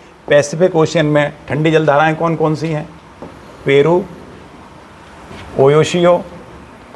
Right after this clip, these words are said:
क्यूराइल, कैलिफोर्निया। ये तीन धाराएं ऐसी हैं, जो चार धाराएं जो Pacific Ocean में ठंडी हैं,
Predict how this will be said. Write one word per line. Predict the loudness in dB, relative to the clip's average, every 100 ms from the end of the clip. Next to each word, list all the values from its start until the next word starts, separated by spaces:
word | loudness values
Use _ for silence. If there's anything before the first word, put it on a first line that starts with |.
| -20 -20 -20 -18 -4
क्यूराइल, | 2 4 4 2 -4 -12 -18 -20 -20 -20 -20 -20 -20 -4
कैलिफोर्निया। | -2 0 -2 -4 -6 -12 -16 -20 -20 -20 -20 -20 -20 -20 -20 -14 -2
ये | 0
तीन | 2 2 4 4
धाराएं | 2 4 2 2
ऐसी | -2 -2 -4
हैं, | -2 -4
जो | 0 -2
चार | 2 2 2
धाराएं | 2 0 0 -2
जो | -4
Pacific | 0 -2 -2 -6 -4
Ocean | -4 -2 -4
में | -2 -2
ठंडी | -2 0 0
हैं, | -2